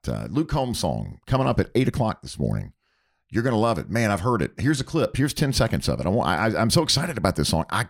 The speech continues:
I, you've got to hear ten seconds of it right now, okay? And then go into work, clock in, run to the bathroom at eight ten because that's when I'm gonna play. You know what? You ought to do it at eight oh five 'cause we may be a little early.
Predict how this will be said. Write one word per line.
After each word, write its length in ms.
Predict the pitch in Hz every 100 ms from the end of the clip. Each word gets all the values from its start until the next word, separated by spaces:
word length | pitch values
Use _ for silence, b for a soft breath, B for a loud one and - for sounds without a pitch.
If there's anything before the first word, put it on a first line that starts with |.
| -
I, 60 | 107
you've 320 | 98 110 82
got 260 | 113 92 -
to 60 |
hear 180 | 80 85
ten 200 | - 87
seconds 320 | - 80 71
of 100 | 69
it 80 | -
right 220 | 71 67
now, 300 | 62 52 - -
okay? 320 | - 82 82 76
And 100 | 82
then 160 | 76
go 300 | 71 73 127 127
into 140 | 110
work, 260 | 90 98 -
clock 300 | - 127 110
in, 320 | 80 78 71 - b b b b b b b -
run 200 | 90 143
to 60 | 135
the 60 |
bathroom 400 | 120 113 110 101
at 60 | 87
eight 140 | 90
ten 300 | - 82 73
because 240 | 73 - 82
that's 160 | 107
when 100 | 107
I'm 60 | 85
gonna 120 | 73
play. 240 | 67 78 71
You 100 | 107
know 80 | 113
what? 120 | 104
You 80 | 113
ought 100 | -
to 60 |
do 140 | 147 151
it 60 |
at 80 | 110
eight 140 | - 104
oh 80 | 92
five 600 | - 82 57 53 52 -
'cause 140 | 92
we 60 | 78
may 120 | 76
be 80 | 82
a 40 | 95
little 160 | 90
early. 440 | - 110 71 52